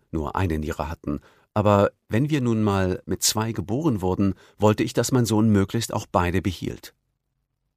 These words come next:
Abgesehen davon, dass ich Alexa gefragt hatte, ob sie okay sei,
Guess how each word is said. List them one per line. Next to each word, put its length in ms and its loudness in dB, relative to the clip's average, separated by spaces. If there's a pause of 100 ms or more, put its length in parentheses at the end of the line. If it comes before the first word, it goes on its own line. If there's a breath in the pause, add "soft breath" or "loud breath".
(240)
Abgesehen 440 4
davon, 420 2
dass 160 -2
ich 180 -4
Alexa 400 -2
gefragt 480 -4
hatte, 240 -2
ob 120 -8
sie 160 -2
okay 280 -2
sei, 320 0